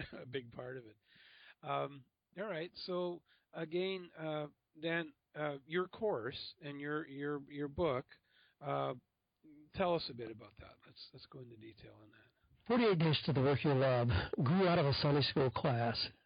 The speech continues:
Speaker 2: Um, I was teaching that just as a volunteer in the church, having no thought of it, doing anything more with it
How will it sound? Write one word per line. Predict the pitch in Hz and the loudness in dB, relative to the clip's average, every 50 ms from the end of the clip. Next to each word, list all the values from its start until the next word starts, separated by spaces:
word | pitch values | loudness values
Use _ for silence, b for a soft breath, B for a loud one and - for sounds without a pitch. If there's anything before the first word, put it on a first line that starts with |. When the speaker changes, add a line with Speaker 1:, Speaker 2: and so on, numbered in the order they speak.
| _ _ _ _ _ - | _ _ _ _ _ 0
Speaker 2:
Um, | 131 120 120 120 123 - | 2 4 4 4 4 4
I | 147 139 143 | 4 4 4
was | 143 139 135 131 123 117 - - _ _ - | 4 4 4 4 4 2 0 -4 _ _ -2
teaching | - 160 151 - 175 147 135 | 2 2 2 4 4 4 6
that | 139 139 139 156 135 | 6 6 4 4 4
just | 113 131 143 131 - - 151 | 4 4 4 4 4 2 2
as | 127 120 | 4 4
a | 131 | 4
volunteer | 113 131 131 131 127 131 127 120 - - 139 131 131 131 | 4 4 4 4 4 4 4 4 4 4 4 6 6 6
in | 123 | 4
the | 123 123 | 4 2
church, | - - - 135 135 135 - - | 2 2 2 4 4 4 4 4
having | 139 135 123 123 123 127 | 4 4 4 4 4 4
no | 135 139 131 - | 4 4 4 4
thought | - 139 131 135 135 | 4 4 4 4 4
of | 120 117 | 4 4
it, | 127 131 - - 123 | 4 2 2 2 2
doing | 139 135 123 123 | 4 4 6 6
anything | 127 131 131 117 131 123 120 117 | 4 4 4 4 4 4 4 4
more | 131 165 190 | 4 6 4
with | 170 135 - | 4 4 2
it | 139 123 | 2 0